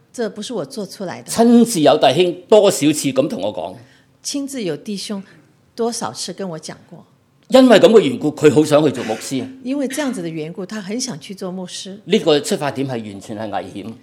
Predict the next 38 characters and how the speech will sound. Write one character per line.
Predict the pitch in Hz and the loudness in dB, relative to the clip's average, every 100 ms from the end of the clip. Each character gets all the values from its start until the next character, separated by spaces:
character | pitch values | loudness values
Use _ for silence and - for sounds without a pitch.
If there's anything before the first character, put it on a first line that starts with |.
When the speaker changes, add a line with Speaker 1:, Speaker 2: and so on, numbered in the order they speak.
| _ _ | _ _
Speaker 1:
這 | - 254 | -8 -6
個 | |
出 | 220 - 226 | -6 -6 -10
發 | 214 | -10
點 | 214 160 151 | -12 -14 -14
完 | 139 | -16
全 | 180 180 | -14 -14
是 | 156 208 | -12 -12
危 | 170 147 | -12 -8
險 | - - - | -6 -8 -10
的。 | - | -10
Speaker 2:
結 | 135 143 | -4 0
果 | 147 156 | 2 2
我 | 147 | 0
睇 | - 135 | -2 -4
住 | 143 120 110 | -4 -8 -8
佢 | |
哋 | 117 107 | -8 -6
失 | 120 | -6
敗。 | 110 78 - _ _ _ | -6 -8 -14 _ _ _
Speaker 1:
結 | - 214 | -8 -8
果 | 226 175 | -6 -10
我 | - | -10
們 | 175 | -14
看， | 180 240 190 - - | -12 -10 -10 -14 -16
我 | 156 | -14
看 | - 220 | -10 -10
着 | 185 | -10
他 | 180 | -12
們 | 170 | -14
失 | 160 - 190 | -12 -14 -12
敗。 | 190 147 _ _ _ | -12 -14 _ _ _
Speaker 2:
做 | - 170 160 | 4 4 6
到 | 160 | 4
傳 | 220 131 | 2 -2
道 | 131 | -2
人 | 127 | -2
啦。 | 104 | -4